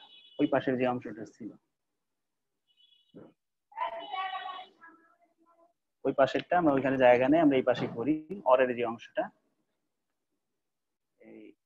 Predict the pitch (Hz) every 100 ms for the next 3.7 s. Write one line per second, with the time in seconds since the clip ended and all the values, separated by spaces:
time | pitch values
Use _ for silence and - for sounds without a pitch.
0 | _ _ _ _ _ 123 135 - 175 170
1 | 160 117 101 - - _ _ _ _ _
2 | _ _ - 135 156 170 139 143 151 151
3 | 151 151 147 120 117 120 170